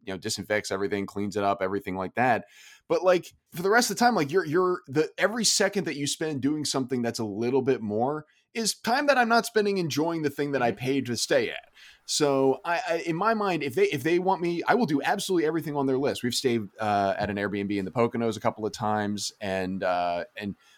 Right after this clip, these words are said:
Speaker 1: look, if they, they want me to take the trash or the recycling around the corner, down the bend to, to whatever dumpster, I'll do it.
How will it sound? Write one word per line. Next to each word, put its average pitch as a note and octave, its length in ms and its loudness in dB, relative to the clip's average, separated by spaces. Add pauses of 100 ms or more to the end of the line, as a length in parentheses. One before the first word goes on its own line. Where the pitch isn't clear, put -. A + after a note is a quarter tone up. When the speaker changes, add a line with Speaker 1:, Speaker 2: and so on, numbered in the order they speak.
(120)
Speaker 1:
look, C#3 140 0
if A#2+ 80 -2
they, B2 200 0
they A#2+ 140 -2
want C3 160 0
me C3+ 80 0
to B2+ 80 0
take C3 240 -2
the A#2 80 -6
trash C3+ 420 0
or C#3+ 40 -4
the A#2+ 80 -4
recycling B2+ 560 -2
around A#2+ 220 2
the A#2 40 -6
corner, C3+ 320 -2
down B2 240 0
the A2+ 80 -2
bend A#2+ 340 -2
to, A#2+ 280 0
to - 140 -6
whatever B2+ 260 0
dumpster, C3 360 -4
I'll - 240 0
do D#3 140 -4
it. - 80 -6